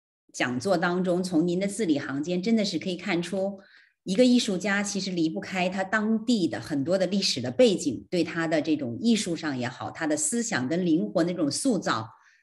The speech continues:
都离不开这个时代的一个大的背景，这个是脱不开的哈。那么接下来我们下面的第三个问题啊，也是今天这个讲座的最后一个问题，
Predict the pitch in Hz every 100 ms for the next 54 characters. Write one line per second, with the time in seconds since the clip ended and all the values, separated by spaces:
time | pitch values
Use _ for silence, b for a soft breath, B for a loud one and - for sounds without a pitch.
0 | b _ 226 220 185 156 180 - 180 170
1 | 170 156 - 147 170 175 151 139 143 147
2 | 143 160 156 143 226 208 139 120 - _
3 | _ _ _ _ _ _ _ _ - 165
4 | 143 135 - 160 143 139 123 - - _
5 | _ _ - - _ - 220 185 - 196
6 | 196 143 123 123 - B B B B 202
7 | 208 190 185 175 170 - - 277 285 254
8 | 202 202 175 147 311 269 233 196 165 147
9 | 147 233 214 - 269 285 262 190 175 156
10 | - - 117 113 156 160 214 214 220 214
11 | 202 170 156 123 127 190 175 214 214 285
12 | 190 156 156 160 151 - 123